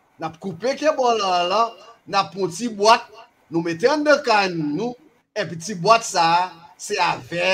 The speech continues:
l pou nou sèvi. Konprann gen, gen yon ti bwat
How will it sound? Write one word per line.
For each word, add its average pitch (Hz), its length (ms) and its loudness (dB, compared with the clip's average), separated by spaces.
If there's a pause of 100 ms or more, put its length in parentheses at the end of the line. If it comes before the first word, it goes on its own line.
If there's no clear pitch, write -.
(100)
l 185 40 -4 (300)
pou 165 160 -2
nou 170 160 -4
sèvi. 160 460 -6 (500)
Konprann 311 640 0
gen, 285 320 0 (320)
gen 262 160 -4
yon 262 160 -4
ti 254 160 -10
bwat 190 400 2